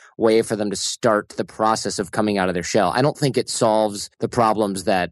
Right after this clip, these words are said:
in-depth training or therapy or something like that would solve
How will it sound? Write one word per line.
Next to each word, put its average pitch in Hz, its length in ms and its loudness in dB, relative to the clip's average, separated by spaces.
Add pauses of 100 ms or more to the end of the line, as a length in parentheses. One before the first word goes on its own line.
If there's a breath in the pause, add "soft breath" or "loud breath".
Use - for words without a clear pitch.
in-depth 123 680 0
training 123 400 0
or 98 80 -4
therapy 117 520 0
or 107 80 0
something 117 260 0
like 95 200 -4
that 110 260 2
would 95 160 -10
solve 104 520 0